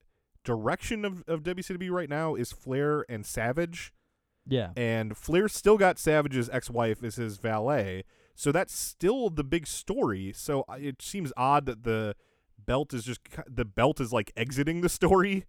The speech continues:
Speaker 2: Mm-hmm.
Speaker 1: and the story's gonna continue.
Speaker 2: Yeah.
Speaker 1: Um, but I guess, you know, I'm w-, I'm excited to see where it ends up going.
Speaker 2: Yeah, and like you said, i-, it's interesting 'cause not only is the Giant champion, but Hogan's not around.
Speaker 1: Right.
Speaker 2: And so that presents with, like, a lot of interesting options.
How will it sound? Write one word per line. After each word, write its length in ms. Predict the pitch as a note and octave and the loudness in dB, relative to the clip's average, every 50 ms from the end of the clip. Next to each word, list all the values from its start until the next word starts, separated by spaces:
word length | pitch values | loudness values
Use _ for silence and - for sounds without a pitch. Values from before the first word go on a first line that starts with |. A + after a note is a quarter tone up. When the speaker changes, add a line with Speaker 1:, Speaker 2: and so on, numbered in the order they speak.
| - - | -8 -6
Speaker 2:
Mm-hmm. 260 | D3 C3 D3 C#3+ C#3 | -6 -4 -4 -2 2
Speaker 1:
and 120 | C#3+ C#3 | 2 2
the 60 | C3 - | 2 2
story's 460 | - - - C3+ C#3+ E3+ F3 E3+ E3 | 0 4 4 6 6 6 6 4 2
gonna 180 | F3+ F#3+ G3 F#3+ | -2 -2 -2 -2
continue. 580 | - G3+ G3 F#3 G#3 G3 G3 G3+ G#3 G#3 G#3+ G#3 - | -4 -4 -4 -4 -4 -4 -4 -2 -2 -4 -4 -6 -8
Speaker 2:
Yeah. 300 | C3 C#3 C#3 A#2+ F#2+ F#2 F#2+ F2+ | -8 -8 -6 -6 -8 -8 -4 2
Speaker 1:
Um, 540 | C3 C3 B2+ B2+ B2+ B2 B2 B2 A#2+ A#2 A2+ | 4 6 6 6 6 6 4 2 0 0 0
but 140 | - F#3 - | 0 0 2
I 80 | F3 F3 | 2 0
guess, 260 | E3 F#3 F3+ - - | 0 -2 -4 -4 -4
you 80 | D#3 | -2
know, 80 | C3+ C3+ | 0 2
I'm 100 | C#3+ C#3+ | 2 2
w-, 120 | C#3 D3 - | 0 0 2
I'm 380 | - B2+ B2+ B2+ B2+ B2+ B2+ A#2+ | 4 4 4 4 4 2 -2 -6
excited 380 | - A2+ - D3 C3+ B2 A#2+ G#2+ | -6 -4 0 2 2 2 0 -4
to 60 | G#2 | -8
see 160 | - - A#2+ | -8 -8 -4
where 180 | G#2 G#2 G#2 G2+ | -2 0 0 0
it 60 | F#2+ | 0
ends 160 | F#2+ F2 - | -4 -8 -10
up 100 | F#2 - | -14 -14
going. 360 | - F2+ E2+ E2 E2 E2+ F#2 - _ | -12 -12 -12 -12 -14 -16 -20 -18 _
Speaker 2:
Yeah, 220 | - C#4+ C4+ B2+ G#2+ | -6 -4 -4 -4 -4
and 180 | A2+ C#3 D#3 | -6 -8 -6
like 180 | E3+ E3+ E3 - | -6 -6 -6 -6
you 80 | D#3+ C#3+ | -8 -8
said, 400 | - - F#3 D#3 B2 A2+ A#2+ - | -6 -4 -2 -2 -2 -4 -6 -10
i-, 180 | - - - - - | -12 -14 -16 -10 -6
it's 200 | - E3 - - | -4 -4 -2 -2
interesting 580 | G#3 F#3 - G3 F#3 D#3+ - F3+ E3 D3+ C#3+ | -2 0 2 0 0 0 0 -4 -4 -4 -4
'cause 220 | - - D3 C3+ A#2+ | -4 -4 -4 -4 -4
not 140 | D3 D3 C#3+ | -4 -4 -4
only 160 | C#3+ C#3+ C3+ | -4 -4 -4
is 100 | B2 A2 | -4 -6
the 60 | A#2+ | -8
Giant 260 | - C3 G#2+ G2+ - | -8 -8 -10 -10 -12
champion, 680 | - - - G3+ A#3 F#3 D#3 - C3 A#2+ A2+ G#2+ G#2 - _ _ _ _ _ _ _ _ - | -14 -10 -6 -6 -6 -6 -6 -6 -6 -6 -6 -6 -8 -12 _ _ _ _ _ _ _ _ -8
but 100 | C3+ A2 | -8 -8
Hogan's 600 | - - - - F3+ F#3+ F#3+ E3 D#3 C3+ A2+ - | -8 -8 -2 2 2 2 2 2 -4 -6 -6 -8
not 360 | B2+ B2+ B2+ B2+ B2 B2 - - | -8 -6 -4 -4 -6 -6 -8 -10
around. 440 | G2 F#2+ F#2 F2 E2+ F2 E2+ E2 - - | -12 -12 -10 -10 -10 -10 -12 -12 -14 -10
Speaker 1:
Right. 380 | G#2 G#2 G#2 G2+ F2+ E2+ D#2+ _ _ _ | -2 0 0 0 0 -2 -4 _ _ _
Speaker 2:
And 200 | - C3 C3 B2+ | -8 -6 -6 -6
so 180 | - - D#3+ D3+ | -2 0 0 2
that 160 | C#3+ D3+ D3 - | 2 0 0 0
presents 380 | E3+ D#3 C3+ - D#3 D3+ - D3 | 0 -2 0 -2 -4 -4 -2 -4
with, 140 | C#3+ - - | -4 -2 -2
like, 180 | C3 B2 - - | -6 -6 -6 -6
a 60 | B2+ | -8
lot 380 | B2 A#2 A#2 A#2 C3+ D3 D3+ C#3+ | -6 -4 -2 0 2 2 2 2
of 100 | C#3 A#2+ | 0 -2
interesting 560 | C3 D3 C#3+ - - D3 B2+ - - B2 A#2+ - | -4 -8 -8 -4 -4 -4 -4 -4 -8 -10 -8 -8
options. 600 | B2 B2+ B2+ - - - C3+ C3 C3+ C3+ C3 | -6 -6 -6 -6 -4 -6 -6 -6 -6 -10 -14